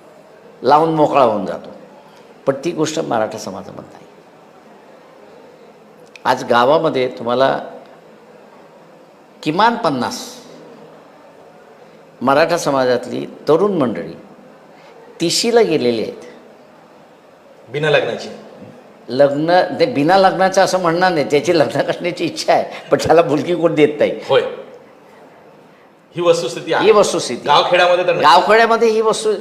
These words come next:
Speaker 1: शहरामध्ये ती लपते.
Speaker 2: हा, लपते, प्रच्छन्न आहे,
Speaker 1: हा.
Speaker 2: disguised.
Speaker 1: ती मिसगाईज आहे.
Speaker 2: हो.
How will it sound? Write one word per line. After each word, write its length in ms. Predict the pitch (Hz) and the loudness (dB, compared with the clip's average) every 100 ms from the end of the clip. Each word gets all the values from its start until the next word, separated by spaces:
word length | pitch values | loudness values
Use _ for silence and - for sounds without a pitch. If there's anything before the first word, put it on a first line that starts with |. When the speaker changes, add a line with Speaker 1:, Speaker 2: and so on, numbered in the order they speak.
| - | 0
Speaker 1:
शहरामध्ये 560 | 165 185 226 226 240 | 4 4 4 4 2
ती 200 | 240 247 | 2 4
लपते. 640 | 214 208 - 131 - - - | 4 4 2 0 -2 -12 -8
Speaker 2:
हा, 140 | 135 117 | -6 -2
लपते, 340 | 147 - - - - - | -4 -4 -8 -14 -18 -10
प्रच्छन्न 460 | - 156 - 180 156 | -6 -6 -4 -4 -4
आहे, 260 | 127 98 - - - | -6 -8 -12 -18 -16
Speaker 1:
हा. 260 | - 123 90 | 0 2 2
Speaker 2:
disguised. 340 | 143 123 - - - - - | 0 -2 -6 -14 -20 -20 -8
Speaker 1:
ती 60 | 185 | -2
मिसगाईज 520 | 208 185 180 185 127 | 2 4 4 4 2
आहे. 260 | 120 80 - | -2 -4 -10
Speaker 2:
हो. 540 | - - 113 98 - | -16 -10 -10 -10 -14